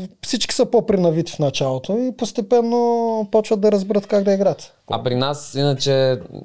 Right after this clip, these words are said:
Speaker 2: не е имало някой, който винаги да прави той стратегията, винаги всички сме го обсъждали заедно.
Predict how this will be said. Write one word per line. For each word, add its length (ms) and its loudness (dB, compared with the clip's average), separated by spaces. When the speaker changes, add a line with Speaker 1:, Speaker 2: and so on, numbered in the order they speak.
Speaker 2:
не 160 -2
е 60 0
имало 240 0
някой, 300 -4
който 280 -2
винаги 300 -2
да 140 0
прави 220 -2
той 120 -2
стратегията, 640 -4
винаги 260 -2
всички 300 -6
сме 160 -2
го 80 0
обсъждали 460 -2
заедно. 340 -4